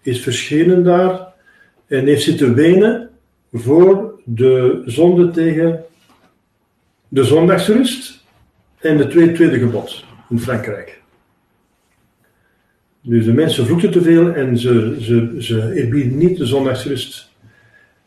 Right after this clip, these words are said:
En daarvoor is, eh, Frankrijk gestraft geweest met die, eh, oorlog in achttienhonderdzeventig. En, eh, het is heel eigenaardig dat in achttienhonderdzeventig de Duitsers telkens overwinning behaalden op zondag.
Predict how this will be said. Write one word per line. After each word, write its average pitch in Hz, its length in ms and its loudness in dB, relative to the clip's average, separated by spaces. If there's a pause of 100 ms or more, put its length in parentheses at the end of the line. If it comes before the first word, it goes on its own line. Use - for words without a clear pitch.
(120)
En 135 180 -2
daarvoor 165 340 4
is, - 360 -2
eh, 127 280 2
Frankrijk 175 460 2
gestraft 185 340 0
geweest 165 360 0
met 139 240 -2
die, 120 400 4
eh, 117 160 -2
oorlog 165 360 4
in 139 180 -4
achttienhonderdzeventig. 135 1300 -4 (1400)
En, 120 280 2
eh, 120 160 4
het - 120 -6
is 123 100 0
heel 180 200 6
eigenaardig 160 420 0
dat 151 100 2
in 135 80 0
achttienhonderdzeventig 147 800 0
de 123 100 0
Duitsers 175 840 -2 (120)
telkens 175 520 2
overwinning 170 480 4
behaalden 165 380 0
op - 120 0
zondag. 127 380 -2